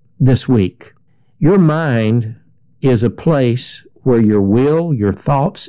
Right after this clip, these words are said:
and your feelings determine your destination.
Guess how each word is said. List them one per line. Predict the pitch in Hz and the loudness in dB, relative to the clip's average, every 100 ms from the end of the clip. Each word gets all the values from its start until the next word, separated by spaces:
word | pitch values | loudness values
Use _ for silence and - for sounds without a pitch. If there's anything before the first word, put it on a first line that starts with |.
| - | -4
and | 208 | 0
your | 202 190 | 0 -2
feelings | - 175 156 104 92 101 120 - - - _ _ _ _ _ _ | -2 0 2 2 0 -4 -6 -8 -20 -20 _ _ _ _ _ _
determine | 135 - 196 190 151 123 | -6 -2 -2 0 -2 -2
your | 117 | 0
destination. | 113 92 - 101 101 104 - 139 | -2 -2 -4 -4 -4 -8 -10 -14